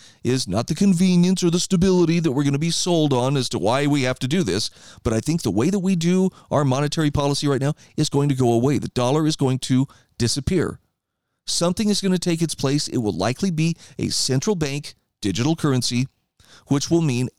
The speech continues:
absolute loss of financial freedom for anybody within that system. Meaning that if you in some way run afoul of those who are in charge of the system, be they politicians or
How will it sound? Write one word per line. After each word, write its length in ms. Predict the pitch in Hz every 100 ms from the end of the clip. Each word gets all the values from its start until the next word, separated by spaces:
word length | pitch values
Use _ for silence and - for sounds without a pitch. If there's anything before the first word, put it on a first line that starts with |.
| -
absolute 840 | 151 180 - 220 196 151 120 - - _
loss 600 | 104 123 139 117 - - - _
of 120 | 131
financial 480 | - 139 120 120 143
freedom 440 | - 107 90 107 - _ _ _
for 160 | - 117
anybody 320 | 127 131 127
within 300 | 139 151 123
that 180 | 120 117
system. 420 | - 190 - 73 - _ _ _ _ _ _ _ _ _ _
Meaning 360 | 135 175 165 165
that 220 | 135 120
if 240 | 147 135
you 320 | 135 170 226 208
in 140 | 185
some 400 | - - 208 226
way 420 | 185 107 107 147 156 _ _ _ _ _ _ _ _
run 200 | 101 131
afoul 540 | 175 - 165 139 151 160
of 100 | 131
those 220 | 120 123
who 100 | 139
are 120 | 127
in 120 | 135
charge 320 | - 247 214
of 80 | 127
the 80 | 82
system, 380 | - 85 - 92
be 100 | 110
they 160 | 110
politicians 720 | 110 110 87 - 160 - 226 214
or 180 | 160